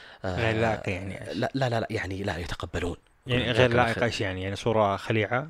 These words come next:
Speaker 2: صورة
Speaker 1: آه،
Speaker 2: نساء،
Speaker 1: نعم، إيه،
Speaker 2: آه،
Speaker 1: لا،
Speaker 2: غير
Speaker 1: ص-، ص-،
Speaker 2: محتشمات.
Speaker 1: آه، ب-، لا، ص-، ص-، صورة خليعة يعني،
Speaker 2: أوكي.
Speaker 1: تصنف إنها م-، صورة سيئة.
Speaker 2: حلو.
Speaker 1: زين.
Speaker 2: إباحية إلى حد
Speaker 1: آه،
Speaker 2: ما.
Speaker 1: م-، مثلًا، أو،
Speaker 2: أيوه.
Speaker 1: آه، أو مثلًا حاجة يعني فيها استهزاء ب-، ف-،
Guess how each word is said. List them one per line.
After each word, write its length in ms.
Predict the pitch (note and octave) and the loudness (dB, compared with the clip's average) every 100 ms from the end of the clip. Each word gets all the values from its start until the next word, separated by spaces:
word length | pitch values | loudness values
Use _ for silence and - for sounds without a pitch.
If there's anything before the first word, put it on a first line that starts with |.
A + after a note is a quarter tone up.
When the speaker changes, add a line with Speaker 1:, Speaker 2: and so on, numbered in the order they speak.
| - | -12
Speaker 2:
صورة 260 | - A2 G2+ | 0 2 2
Speaker 1:
آه، 180 | G2 C#3 | 2 2
Speaker 2:
نساء، 200 | E3+ A#2 | 4 4
Speaker 1:
نعم، 200 | A2+ F#2 | 4 4
إيه، 180 | G#2+ | 2
Speaker 2:
آه، 40 | G#2+ | 2
Speaker 1:
لا، 120 | A#2 | 2
Speaker 2:
غير 380 | G#2 A2 A2+ G#2+ | 2 4 4 4
Speaker 1:
ص-، 20 | |
ص-، 60 | G#2 | 4
Speaker 2:
محتشمات. 800 | G#2 - A2 A#2+ A2 - E2 | 2 2 2 2 2 2 0
Speaker 1:
آه، 320 | D2+ - F#2 G2 | -4 0 0 2
ب-، 60 | |
لا، 180 | D#3+ C#3 | 0 0
ص-، 120 | - | -2
ص-، 160 | E3 G#3+ | 2 2
صورة 280 | - D#4+ - | 2 0 0
خليعة 300 | - C#3 B2 | 0 -2 -6
يعني، 200 | - C#3 | -2 0
Speaker 2:
أوكي. 240 | B2 - | 2 2
Speaker 1:
تصنف 280 | G#2 - C3+ | 2 0 0
إنها 140 | A#2+ | 0
م-، 240 | B2+ - A2+ | -2 -2 -2
صورة 280 | - - D3 | -2 0 0
سيئة. 440 | F2+ E2 - - B2 | -2 -4 -6 -8 -10
Speaker 2:
حلو. 260 | - G#2+ G2+ - - | -8 -6 -6 -12 0
Speaker 1:
زين. 120 | C3+ | 4
Speaker 2:
إباحية 540 | A#2+ - A#2+ F#2+ F#2 G#2+ | 6 4 0 -2 -2 -2
إلى 80 | |
حد 100 | G#2 | 0
Speaker 1:
آه، 60 | A#2 | -2
Speaker 2:
ما. 160 | - - | -2 -2
Speaker 1:
م-، 260 | - - | -2 0
مثلًا، 560 | A#3 - F2 F2+ G#2+ - | 0 0 -2 -2 -2 -2
أو، 80 | C#3+ | 0
Speaker 2:
أيوه. 340 | A2 G2 A2+ | 2 2 2
Speaker 1:
آه، 560 | G2+ D#2 - - - - - - | 0 -2 -4 -6 -10 -16 -20 -6
أو 200 | C3+ A#2+ | -4 -2
مثلًا 380 | A#2+ A#2 A#2 G#2 | -4 -4 -6 -4
حاجة 340 | - A2 A2+ | -4 -2 -2
يعني 240 | A2+ F2+ F#2 | -4 -4 -4
فيها 240 | - F2 | -4 -4
استهزاء 640 | F2 - D#2+ F#2 G#2 F2+ - - | -4 -4 -6 -2 0 0 -4 -14
ب-، 60 | |
ف-، 120 | C2 | -10